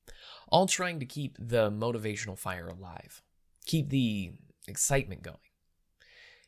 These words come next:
even on the days when it just isn't there. Motivation becomes its own type of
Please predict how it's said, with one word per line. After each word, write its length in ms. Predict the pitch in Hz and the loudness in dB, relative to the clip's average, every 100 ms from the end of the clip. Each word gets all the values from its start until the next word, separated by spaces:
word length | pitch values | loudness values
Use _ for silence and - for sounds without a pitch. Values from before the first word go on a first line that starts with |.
| _ | _
even 280 | - 180 170 | 4 4 2
on 100 | 156 | 0
the 60 | |
days 400 | 113 127 120 101 | 2 2 0 -2
when 160 | 98 95 | -4 -8
it 80 | - | -4
just 260 | 110 104 | -2 -2
isn't 280 | 101 95 87 | -4 -8 -10
there. 260 | 87 50 - - _ _ _ - | -10 -10 -14 -20 _ _ _ 6
Motivation 880 | 143 190 180 175 - 156 131 104 - _ - 117 | 8 8 6 2 0 -2 -2 -4 -8 _ -10 -2
becomes 640 | 120 - 143 143 135 127 | -2 2 2 2 -2 -4
its 260 | - 110 120 | -6 -6 -6
own 240 | 120 117 | -4 -6
type 320 | 123 117 101 | -4 -6 -4
of 460 | 98 95 131 - | -6 -6 -10 -16